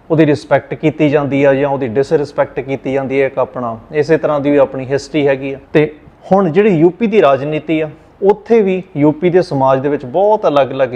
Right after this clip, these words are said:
ਜਾਤਾਂ ਨੇ ਤੇ ਉਹ ਸਾਰੀਆਂ ਜਾਤਾਂ ਅਲੱਗ-ਅਲੱਗ ਪੋਲੀਟੀਕਲ ਪਾਰਟੀਜ਼ ਦੇ ਵਿੱਚ ਵੰਡੀਆਂ ਹੋਈਆਂ ਨੇ। ਹਰ ਇੱਕ ਯਾਦਵਾਂ ਦਾ ਆਪਣਾ ਇੱਕ ਬਹੁਤ ਵੱਡਾ ਵੋਟ ਬੈਂਕ ਹੈਗਾ, ਉਸੇ ਤਰ੍ਹਾਂ ਅਲੱਗ-ਅਲੱਗ ਭਾਈਚਾਰਿਆਂ ਦਾ ਆਪਣਾ ਵਾ।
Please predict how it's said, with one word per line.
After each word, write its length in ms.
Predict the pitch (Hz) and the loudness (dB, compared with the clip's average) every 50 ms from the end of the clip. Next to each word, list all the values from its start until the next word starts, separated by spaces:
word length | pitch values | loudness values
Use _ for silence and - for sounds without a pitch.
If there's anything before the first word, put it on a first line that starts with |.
| 120 127 - - 131 | -10 -10 -10 -14 -8
ਜਾਤਾਂ 440 | 107 151 131 131 - - 160 151 147 | 0 2 2 2 2 -2 -6 -6 -6
ਨੇ 120 | 147 143 - - - _ _ - - _ _ _ _ _ _ | -6 -10 -12 -16 -20 _ _ -20 -20 _ _ _ _ _ _
ਤੇ 80 | - 208 | 0 2
ਉਹ 180 | 196 190 208 208 | 4 4 2 0
ਸਾਰੀਆਂ 440 | - 208 190 190 208 220 226 214 | 2 0 0 0 2 0 0 0
ਜਾਤਾਂ 460 | 160 147 131 127 - - 139 135 135 139 - - _ _ _ - | 0 0 0 0 -2 -4 -6 -6 -6 -10 -14 -20 _ _ _ 0
ਅਲੱਗ-ਅਲੱਗ 460 | 151 160 175 170 165 175 170 175 175 160 | 2 4 4 2 2 2 2 2 2 0
ਪੋਲੀਟੀਕਲ 600 | 170 - - 170 180 185 185 202 - 202 185 170 | -2 -4 -2 0 0 0 0 -2 -2 0 -2 -2
ਪਾਰਟੀਜ਼ 640 | - - 135 135 135 131 - - 151 151 139 135 131 - - _ - 143 127 117 113 - _ - | 0 0 0 0 0 -4 -4 -2 -2 -2 -2 -4 -10 -16 -20 _ -18 -18 -16 -16 -18 -18 _ 0
ਦੇ 460 | - 147 147 147 147 147 147 - - - | 2 2 4 4 2 0 -2 -6 -12 -8
ਵਿੱਚ 240 | 139 143 147 143 - | -2 -2 0 0 0
ਵੰਡੀਆਂ 420 | 127 107 127 127 117 131 135 147 143 | -2 -2 -2 0 0 -2 -2 -2 -4
ਹੋਈਆਂ 280 | 139 143 143 139 139 | -4 -6 -8 -8 -8
ਨੇ। 140 | 135 131 123 - _ _ _ _ _ _ _ - | -10 -12 -14 -16 _ _ _ _ _ _ _ -4
ਹਰ 320 | - 165 170 180 190 - - | 0 0 2 2 0 -2 -2
ਇੱਕ 180 | - 156 - - - - - 165 | -4 -4 -4 -4 -8 -6 0 2
ਯਾਦਵਾਂ 500 | 147 135 143 139 147 139 170 160 170 160 | 2 4 4 2 2 0 -2 -2 -2 0
ਦਾ 80 | 160 151 | 0 0
ਆਪਣਾ 320 | 139 - - 156 165 165 | -2 -2 -4 -6 -6 -6
ਇੱਕ 120 | 151 - | -6 -6
ਬਹੁਤ 240 | 147 139 165 180 165 | -4 0 0 0 -2
ਵੱਡਾ 400 | 156 156 151 135 147 147 147 147 - - - | -4 -8 -6 -4 -2 -4 -4 -4 -12 -16 -8
ਵੋਟ 280 | 127 135 143 151 147 147 | -2 0 0 2 0 -2
ਬੈਂਕ 280 | 131 147 147 143 - | -4 -4 -6 -4 -4
ਹੈਗਾ, 180 | 147 139 131 151 | -4 -2 0 0
ਉਸੇ 240 | 147 143 143 151 143 | 0 0 0 -2 -4
ਤਰ੍ਹਾਂ 220 | 156 147 143 139 | -2 -2 -2 -2
ਅਲੱਗ-ਅਲੱਗ 420 | 139 139 139 127 139 143 143 135 | 0 0 0 -2 -2 -2 -2 -4
ਭਾਈਚਾਰਿਆਂ 600 | 135 143 135 156 131 123 - 147 135 139 135 135 | -4 -4 -2 -2 -2 0 0 0 0 0 -2 -2
ਦਾ 80 | 123 127 | -4 -4
ਆਪਣਾ 300 | 123 117 - 143 139 135 | -6 -6 -8 -12 -10 -10
ਵਾ। 140 | 131 135 | -12 -12